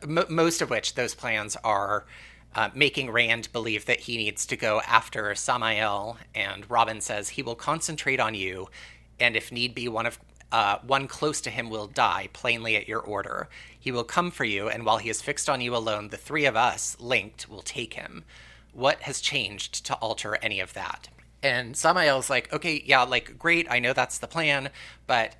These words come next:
I'm gonna be part of that link, or else this plan is off, because I do not want Rand al'Thor coming after me and me just being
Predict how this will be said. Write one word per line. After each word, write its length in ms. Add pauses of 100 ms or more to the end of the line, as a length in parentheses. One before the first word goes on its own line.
(140)
I'm 280
gonna 180
be 100
part 220
of 80
that 180
link, 380 (260)
or 300
else 460 (100)
this 180
plan 320
is 180
off, 400
because 520 (100)
I 160
do 160
not 300
want 480 (720)
Rand 280
al'Thor 340
coming 260
after 240
me 460
and 400
me 360
just 260
being 540